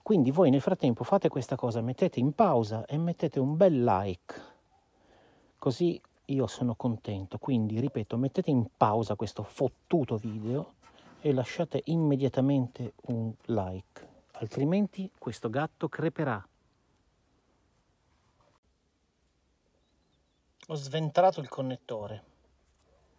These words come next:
ho sventrato con il coltellino svizzero. Adesso vediamo se rimettendo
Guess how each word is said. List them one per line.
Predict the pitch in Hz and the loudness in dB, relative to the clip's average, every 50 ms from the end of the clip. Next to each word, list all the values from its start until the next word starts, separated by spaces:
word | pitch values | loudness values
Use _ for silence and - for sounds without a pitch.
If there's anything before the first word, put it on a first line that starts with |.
| _ _ _ _ - - _ _ _ - | _ _ _ _ -20 -20 _ _ _ -10
ho | 117 | -10
sventrato | 107 - 117 110 143 151 151 147 139 - - 147 160 156 165 165 - 175 170 151 - _ _ _ _ _ _ _ _ _ _ _ _ _ _ _ _ _ _ _ _ - - _ _ _ | -8 -8 -2 2 4 6 6 4 4 4 6 6 8 6 6 4 2 0 0 0 -4 _ _ _ _ _ _ _ _ _ _ _ _ _ _ _ _ _ _ _ _ -20 -20 _ _ _
con | _ - 120 117 | _ -4 -2 -2
il | 120 117 110 | -2 -2 -4
coltellino | - - 123 117 - - 127 120 127 131 127 123 | -4 -4 -4 -2 -2 -4 -4 0 0 0 0 0
svizzero. | 113 110 107 117 110 104 - - - 107 117 | -2 -6 -8 -10 -10 -10 -12 -12 -8 -6 -6
Adesso | 131 127 - - | -6 -6 -8 -8
vediamo | 127 113 113 120 151 160 160 135 | -8 -6 -4 -2 -2 -2 -2 -2
se | - - - 117 110 | -4 -6 -6 -6 -6
rimettendo | 107 117 120 123 127 - - - - 127 123 123 120 113 117 113 107 | -6 -6 -6 -6 -6 -8 -8 -8 -8 -6 -6 -6 -8 -8 -10 -12 -12